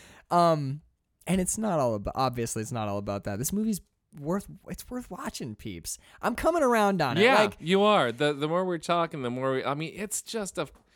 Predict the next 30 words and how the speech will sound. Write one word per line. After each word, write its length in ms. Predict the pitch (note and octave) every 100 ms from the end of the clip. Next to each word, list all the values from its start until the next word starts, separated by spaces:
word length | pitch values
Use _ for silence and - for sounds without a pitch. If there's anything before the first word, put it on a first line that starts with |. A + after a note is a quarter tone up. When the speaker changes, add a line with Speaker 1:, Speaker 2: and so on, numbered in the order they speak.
| -
Speaker 1:
Oh, 80 | C4+
well, 80 | C4+
I 60 |
said 240 | C4 E4+ E4+
earlier, 360 | D4+ C4+ F3+ B2
I'll, 260 | F#3 G#3 F3+
I'll 120 | G3+
watch 260 | G3+ G#3+ G3+
it 60 |
again. 500 | D3+ F3 D#3 G#2 F#2 G#2
Speaker 2:
Yeah. 220 | A2 F2+
Speaker 1:
But 100 | G3
it's 160 | G3 F#3+
Speaker 2:
It's 220 | G3+ G#3+
Speaker 1:
n- 60 |
Speaker 2:
just, 120 | B3 -
it's 200 | G3 G3 D#3 D#3
really 360 | G#3+ A3+ G3 D#3+
boring 400 | C#3+ A2+ G#2+ G2+
in 120 | G2+
the 80 | F#2+
first, 540 | - G2+ F#2+ - - _ _
the 80 | C3+
first 320 | C3+ F#3 E3+ -
hour 320 | A#2+ A2 G#2
is 100 | F#2
kind 340 | - - F#2+ F2
of 120 | D2+
a 40 |
slog. 460 | C#2+ - D#2+ C#2